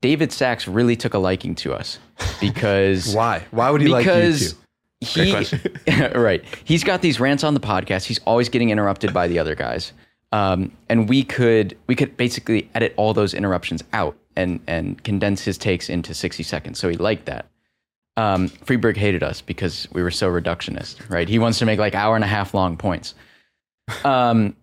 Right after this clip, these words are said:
Speaker 1: so we just end up being, like, decently good friends with David Sachs. Um, oh, I wanna tell how I got misinvited to the, I got,
Speaker 3: Oh,
Speaker 1: I
Speaker 3: that
Speaker 1: basically
Speaker 3: was
Speaker 1: got
Speaker 3: kind of a
Speaker 1: invited
Speaker 3: goofy
Speaker 1: on accident, but I can't remember
Speaker 3: No.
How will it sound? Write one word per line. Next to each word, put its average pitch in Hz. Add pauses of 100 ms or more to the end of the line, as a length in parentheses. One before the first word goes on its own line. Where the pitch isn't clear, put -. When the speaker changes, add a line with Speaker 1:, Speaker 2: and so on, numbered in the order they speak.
Speaker 1:
so 156 (440)
we 160
just 165
end 151
up 131
being, 135
like, 117
decently 113
good 104
friends 98
with 95
David 90
Sachs. 87 (140)
Um, 92 (540)
oh, 110
I 110
wanna 123 (320)
tell 123
how 113
I 101
got 98
misinvited 92
to 98
the, 82 (160)
I 107
got, 151
Speaker 3:
Oh, 151
Speaker 1:
I 156
Speaker 3:
that 151
Speaker 1:
basically 190
Speaker 3:
was -
Speaker 1:
got 180
Speaker 3:
kind 156
of 135
a 160
Speaker 1:
invited 135
Speaker 3:
goofy 127
Speaker 1:
on 113
accident, 117
but 110
I 110
can't 143
remember 107 (140)
Speaker 3:
No. 156